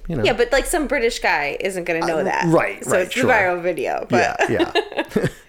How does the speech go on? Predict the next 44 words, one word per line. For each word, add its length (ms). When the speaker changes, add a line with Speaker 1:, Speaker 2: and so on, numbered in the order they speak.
Speaker 1:
<laughs> 880
We 120
also 180
see 240
on 120
his 160
phone 320
during 160
the 60
flight 500
that 120
his 240
background 600
is, 100
like, 120
his 120
wife 260
and 120
son 240
at 120
home. 200
Speaker 2:
Yeah. 320
Speaker 1:
So 100
we 80
know 80
he 60
has 80
a, 180
he 120
has 180
a 20
family 380
that 120
he's 120
leaving 160
behind, 380
at 100
least 160
temporarily. 520
So 120
they 100
land, 560
and 100
they're 300